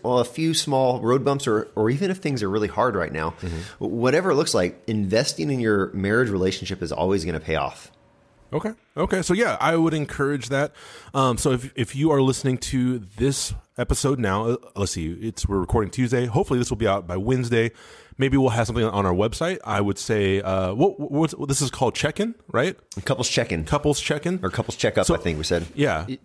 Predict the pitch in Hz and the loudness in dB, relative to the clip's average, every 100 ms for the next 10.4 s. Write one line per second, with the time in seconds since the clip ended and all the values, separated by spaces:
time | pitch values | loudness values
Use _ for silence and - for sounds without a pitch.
0 | _ - 135 127 131 139 139 143 135 127 | _ -10 -6 -4 -2 0 2 2 2 2
1 | 127 131 110 - 110 98 82 87 - 131 | 2 2 0 0 0 0 -2 -6 0 2
2 | 131 110 143 135 - 123 107 117 101 127 | 4 4 4 2 2 2 4 2 0 0
3 | 135 110 - - 160 - 220 226 196 151 | -2 -2 -6 -6 -2 0 2 2 2 2
4 | 165 175 113 139 - 143 139 120 120 123 | 0 -2 -4 -4 -2 -2 0 -2 -2 -2
5 | 135 107 104 107 135 147 98 120 - 131 | 0 0 0 2 2 0 -6 -10 -4 0
6 | 139 135 123 139 127 - 202 135 101 - | 2 2 2 2 2 0 0 0 0 -2
7 | 90 - 131 143 135 120 117 107 117 107 | -4 -4 -2 2 2 2 2 -2 -4 -4
8 | 101 98 90 90 87 85 - 104 92 82 | -4 -4 -4 -4 -4 -4 0 0 0 -2
9 | 95 85 82 80 - - 82 - 85 80 | -4 -2 -2 -4 -6 -6 -8 -6 -8 -6
10 | 73 73 80 78 | -8 -8 -6 -6